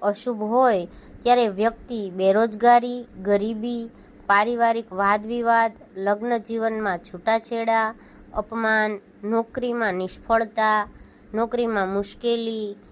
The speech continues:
વેપાર ધંધામાં નુકસાન, ઘરમાં કંકાસ, મોટા અકસ્માતો થવા,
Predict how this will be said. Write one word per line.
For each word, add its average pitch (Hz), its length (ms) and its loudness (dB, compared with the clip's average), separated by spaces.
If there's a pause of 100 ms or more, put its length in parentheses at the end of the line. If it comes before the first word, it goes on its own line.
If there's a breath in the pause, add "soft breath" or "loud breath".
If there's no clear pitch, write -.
(160)
વેપાર 233 380 4
ધંધામાં 226 600 0
નુકસાન, 208 760 -2 (420 loud breath)
ઘરમાં 226 440 0
કંકાસ, 214 680 2 (460 loud breath)
મોટા 233 300 2
અકસ્માતો 233 880 -2
થવા, 208 560 2